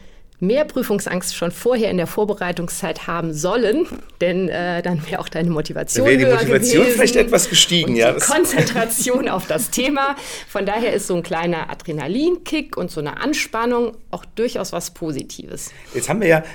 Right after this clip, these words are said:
Speaker 2: ähm, damit eigentlich schon mal ganz gut definiert, was die klassische Prüfungsangst eigentlich nicht ist.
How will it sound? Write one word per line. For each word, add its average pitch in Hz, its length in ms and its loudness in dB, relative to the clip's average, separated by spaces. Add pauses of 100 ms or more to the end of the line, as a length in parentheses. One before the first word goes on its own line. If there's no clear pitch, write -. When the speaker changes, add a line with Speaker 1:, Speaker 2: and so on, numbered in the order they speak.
(140)
Speaker 2:
ähm, 131 460 2
damit 151 300 4
eigentlich 160 240 0
schon 185 140 2
mal 180 80 4
ganz 151 280 -2
gut 160 200 -6
definiert, 165 580 -2
was - 260 -2 (120)
die 123 180 -10
klassische 143 520 -4
Prüfungsangst 135 720 0
eigentlich 104 380 -6
nicht 147 360 -2
ist. - 460 -6